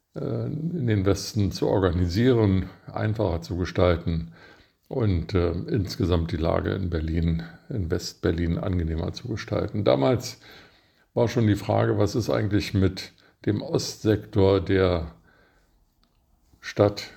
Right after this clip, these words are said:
Berlin, der Hauptstadt der D D R, also das, was heute Mitte, Prenzlauer Berg, Lichtenberg, Friedrichshain, Marzahn,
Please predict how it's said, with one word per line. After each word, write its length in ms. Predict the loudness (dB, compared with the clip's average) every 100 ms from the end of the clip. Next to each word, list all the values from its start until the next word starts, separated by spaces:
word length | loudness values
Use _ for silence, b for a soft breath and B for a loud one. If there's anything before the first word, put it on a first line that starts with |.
| _
Berlin, 600 | -4 -2 0 0 2 2
der 240 | 2 2 2
Hauptstadt 600 | -2 -4 -6 -2 -2 0
der 100 | -2
D 160 | 0 -2
D 80 |
R, 520 | 0 2 4 2 0 -4 -10
also 240 | -6 -2
das, 240 | 0 -2 -2
was 180 | -2 0
heute 220 | -2 -2
Mitte, 320 | -4 -2 -4
Prenzlauer 540 | -4 -6 -2 0 0
Berg, 260 | 0 0 -2
Lichtenberg, 1040 | -6 -6 -6 -6 -8 _ _ -4 -4 -4 -8
Friedrichshain, 600 | -6 -4 -2 -2 -2 -2
Marzahn, 640 | -4 -6 -4 -2 -4